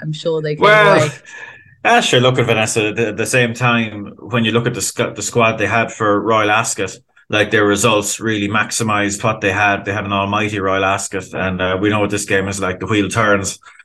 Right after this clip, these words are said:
Speaker 2: Um, so most, most days it doesn't bounce for you, some days it does. And, um, if this is the, the worst meeting they have when they're all running well and finishing second and third, I'd say they'll be all right. But, um,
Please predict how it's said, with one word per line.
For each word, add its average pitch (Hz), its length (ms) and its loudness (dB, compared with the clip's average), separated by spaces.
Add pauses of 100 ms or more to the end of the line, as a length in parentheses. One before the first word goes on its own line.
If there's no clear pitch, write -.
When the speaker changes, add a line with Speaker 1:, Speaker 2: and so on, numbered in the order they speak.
(200)
Speaker 2:
Um, 92 260 -2
so 101 200 0
most, 107 560 0
most 120 260 2
days 110 260 0
it 92 40 -8
doesn't 113 240 0
bounce 110 300 -2
for 113 60 -8
you, 104 80 -4
some 110 200 -4
days 101 240 -2
it 98 100 -8
does. 104 300 -2
And, 92 160 -10 (380)
um, 95 300 0
if 95 160 -2
this 110 220 0
is 101 120 -4
the, 104 140 0
the 107 180 -4
worst 110 360 0
meeting 107 280 0
they 101 100 0
have 110 340 2
when 107 100 -4
they're 107 140 0
all 110 160 0
running 113 220 0
well 113 200 2
and 104 100 -6
finishing 117 300 -6
second 117 340 -2
and 101 80 -8
third, 113 320 0
I'd 107 60 -8
say 120 160 0
they'll 113 140 -4
be 107 100 -6
all 107 220 -2
right. 117 280 -2
But, 117 280 -4
um, 120 180 0